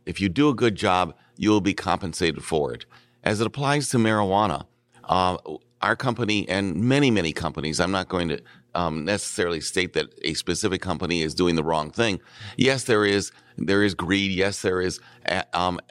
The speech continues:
you know, action made towards making a profit. But within the vast majority of the companies, they, uh, they comply within their dispensaries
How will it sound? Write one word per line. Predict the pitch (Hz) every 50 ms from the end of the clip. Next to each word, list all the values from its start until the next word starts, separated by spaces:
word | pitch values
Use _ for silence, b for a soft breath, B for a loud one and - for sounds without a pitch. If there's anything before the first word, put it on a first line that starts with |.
| - _ _ -
you | 87
know, | 85 80 78 -
action | - 92 95 95 - - 110 95 92 80 - - - _ _ -
made | 90 92 95 95 92 95 92 - - -
towards | - - 101 95 95 98 101 82 - B B B
making | B - 95 92 - - - _ -
a | 80 78
profit. | - - - 92 90 87 - 98 87 - - B B B B B B B
But | 113 110 110 - - -
within | 113 113 127 117 117 139 135 131
the | 120 107
vast | 87 - 117 120 120 127 - -
majority | 117 98 80 107 104 101 104 104
of | 92 76
the | -
companies, | - - 107 107 104 104 80 80 82 78 - - - B B B B B B B B
they, | - 107 110 110 104
uh, | - - 98 - - - - -
they | 101 101
comply | - 104 101 - - - 135 135 135 117 101 95
within | 92 104 92 117 113 110
their | 101 95 95
dispensaries | 87 76 82 - - - 147 160 165 - - 85 85 85 -